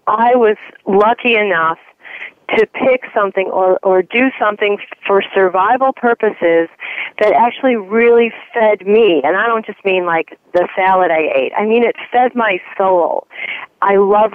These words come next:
the interaction with people. They appreciated it. For as much as I gave out, it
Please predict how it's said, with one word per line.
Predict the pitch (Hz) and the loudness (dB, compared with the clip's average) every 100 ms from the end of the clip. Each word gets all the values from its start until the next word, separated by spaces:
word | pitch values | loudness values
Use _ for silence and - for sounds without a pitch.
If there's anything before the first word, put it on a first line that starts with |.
| - | -4
the | 208 | -2
interaction | 202 190 180 175 202 | -2 -2 -4 -8 -10
with | 185 - | -10 -8
people. | - 190 190 185 180 | -6 -4 0 0 0
They | 202 208 | 0 2
appreciated | 214 - 196 - 185 175 185 | 0 -4 -8 -4 -4 -2 0
it. | 180 175 - - - | -2 -2 -10 -18 -6
For | 208 202 | -2 0
as | 196 | 2
much | 202 214 | 0 0
as | 226 214 | 0 0
I | 208 | 0
gave | 185 180 | 0 0
out, | 180 175 | 0 -2
it | 175 | -2